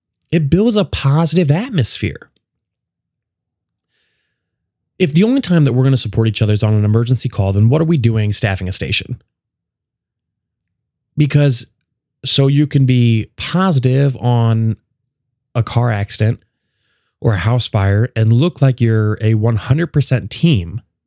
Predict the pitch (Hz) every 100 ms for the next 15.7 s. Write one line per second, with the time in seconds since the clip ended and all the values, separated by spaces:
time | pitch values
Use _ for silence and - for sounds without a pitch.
0 | _ _ _ _ _ _ _ _ - 185
1 | 190 175 131 151 160 - 165 151 208 254
2 | 247 139 127 135 143 - 139 143 123 165
3 | 160 165 135 165 233 92 107 - _ -
4 | _ _ 143 143 147 160 151 135 127 120
5 | 139 131 135 135 123 131 127 127 120 127
6 | 127 120 120 123 131 - - 120 117 -
7 | 120 135 120 123 - 113 120 113 113 117
8 | 127 139 139 135 - 120 117 120 120 120
9 | - 113 120 117 117 117 107 175 170 139
10 | 143 131 123 127 120 131 131 - 143 139
11 | 131 - - _ _ _ _ _ _ _
12 | 147 151 135 190 - 95 - _ _ _
13 | _ _ _ _ _ _ _ _ _ _
14 | _ _ _ _ 175 175 131 214 202 156
15 | - 170 156 101 92 82